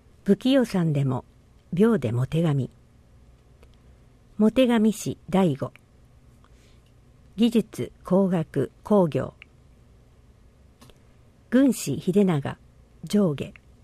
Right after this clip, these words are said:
近衛達治、文学。映画、ドラえもん、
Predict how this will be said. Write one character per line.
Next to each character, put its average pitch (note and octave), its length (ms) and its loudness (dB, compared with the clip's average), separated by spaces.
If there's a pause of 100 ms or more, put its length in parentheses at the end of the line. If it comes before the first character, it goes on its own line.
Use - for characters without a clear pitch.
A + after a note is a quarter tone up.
(1500)
近 A#3+ 280 4
衛 C#3+ 160 -2
達 C#3+ 300 -6
治、 C#3+ 300 -6 (1300)
文 A3 220 4
学。 D3+ 340 -8 (2000)
映 A3+ 280 4
画、 F#3+ 220 -4 (520)
ド F#3+ 160 2
ラ G#3 120 2
え G#3+ 140 2
も F#3 200 2
ん、 D#3+ 120 -4